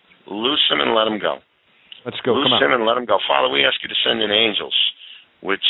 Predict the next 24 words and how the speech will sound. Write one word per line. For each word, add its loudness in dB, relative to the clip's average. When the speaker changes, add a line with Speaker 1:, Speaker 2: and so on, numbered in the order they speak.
Speaker 1:
swords 0
dipped 0
in 2
the 4
blood 2
of -8
Jesus -2
and 0
start 0
driving 2
the 4
enemy 2
out. 0
Father, 2
also 2
send 0
in -6
s-, 0
angels 0
with 0
grappling 0
hooks -2
and -10
hook -4